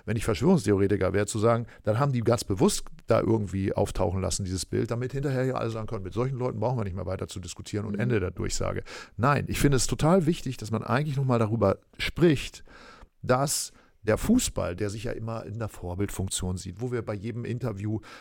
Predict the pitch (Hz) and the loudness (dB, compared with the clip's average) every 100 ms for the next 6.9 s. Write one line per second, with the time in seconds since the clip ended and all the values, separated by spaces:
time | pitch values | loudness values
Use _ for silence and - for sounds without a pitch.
0 | - 107 - 107 110 110 95 104 101 113 | -4 -4 -2 0 0 0 0 -2 0 0
1 | 113 110 104 107 110 - 113 104 95 110 | 0 -2 -4 -4 -6 -6 -4 -4 -4 -6
2 | 104 101 98 98 117 113 - 98 98 98 | -4 -4 -4 -2 -2 -2 -4 -6 -6 -6
3 | 104 107 104 110 117 - 98 101 - 107 | -6 -6 -6 -6 -4 -2 -2 -2 -4 -6
4 | - 98 98 - 98 - - - - 117 | -4 -6 -6 -8 -10 -10 -14 -16 -4 -4
5 | 107 104 101 98 104 95 - 101 104 95 | -2 -4 -4 -2 -4 -4 -6 -6 -6 -6
6 | 104 98 98 101 101 95 87 92 | -8 -8 -8 -6 -6 -6 -6 -6